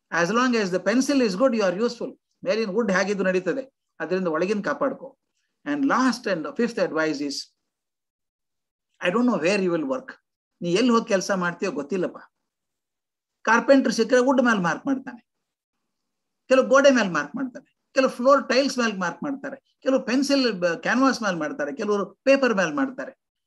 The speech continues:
ನೀ ಎಲ್ಲಿ ಕೆಲಸ ಮಾಡ್ತೀಯೋ ಗೊತ್ತಿಲ್ಲ, ಆದ್ರೆ ಎಲ್ಲೇ ಮಾಡು, ಎಲ್ಲೇ ಕೆಲಸ ಮಾಡು, leave your strong mark there, leave your strong mark there.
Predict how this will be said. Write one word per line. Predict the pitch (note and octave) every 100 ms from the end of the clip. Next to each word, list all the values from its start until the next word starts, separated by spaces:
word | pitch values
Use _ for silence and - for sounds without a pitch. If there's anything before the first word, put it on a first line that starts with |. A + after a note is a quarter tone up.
| _ _ -
ನೀ | E3+
ಎಲ್ಲಿ | D#3+ A#3 C4+
ಕೆಲಸ | C4 A3+ A#3+
ಮಾಡ್ತೀಯೋ | A3 G3+ A3 F3
ಗೊತ್ತಿಲ್ಲ, | F3 F3+ E3 C3 - _ _ _
ಆದ್ರೆ | D3+ D#3+ D#3
ಎಲ್ಲೇ | D3+ A3 C4+ D4+
ಮಾಡು, | B3+ D3+ - _ _ _ -
ಎಲ್ಲೇ | D3+ A3+ C#4
ಕೆಲಸ | G#3 E3+ E3
ಮಾಡು, | C#3+ B2+ B2 _ _ -
leave | - F#3+ C4+ A3+
your | F#3+ F3
strong | D3+ - - _ _ A3 G#3+ A3 F#3+
mark | D#3+ F#3+ F#3
there, | C#3 D3 B2+ - _ _ _ _ _ _ _ -
leave | F3+ F#3+
your | D#3+ -
strong | - D3 C#3
mark | B2+ A#2+ B2
there. | B2 -